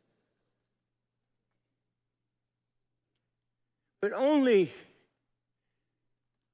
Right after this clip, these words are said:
only until I came to grips with my unholiness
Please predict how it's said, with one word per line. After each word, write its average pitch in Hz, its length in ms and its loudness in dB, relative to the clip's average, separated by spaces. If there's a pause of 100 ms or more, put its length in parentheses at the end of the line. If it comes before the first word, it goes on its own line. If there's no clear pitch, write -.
(240)
only 254 260 0
until 220 400 0 (1300)
I 190 120 -4
came 240 540 -4
to 196 140 -4
grips 202 580 -2 (160)
with 175 220 -2 (100)
my 190 540 -4 (680)
unholiness 180 1160 -2